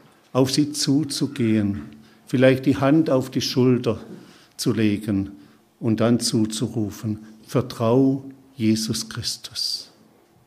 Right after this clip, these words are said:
Er, der das gute Werk angefangen hat in dir,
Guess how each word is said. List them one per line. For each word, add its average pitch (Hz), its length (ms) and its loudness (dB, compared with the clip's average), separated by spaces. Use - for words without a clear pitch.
Er, 165 300 6
der 180 140 2
das 165 320 0
gute 180 460 2
Werk 151 340 2
angefangen 143 760 4
hat 123 180 -4
in 120 200 0
dir, 110 320 -2